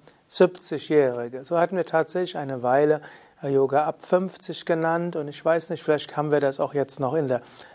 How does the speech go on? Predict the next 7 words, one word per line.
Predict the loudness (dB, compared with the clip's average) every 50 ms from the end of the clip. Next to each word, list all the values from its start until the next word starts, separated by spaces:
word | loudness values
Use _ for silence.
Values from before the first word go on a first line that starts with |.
| -20 _ 2
Broschüre. | 4 4 4 4 2 -4 -8 -6 -6 -6 -8 -10 -12 -16 _ _ _ _ -20 -20 -20 -20 -20 -20 _ _ _ 4
Oder | 4 4 6 4 0
es | 0 -2 -4
gibt | -6 -6 -6 -4 -4
die | -4 -4
Silver | -4 -6 -4 4 6 6 6 6 4 4 4 6 6 6 4
Ager, | 2 0 2 2 2 2 2 4 4 4 4 4 0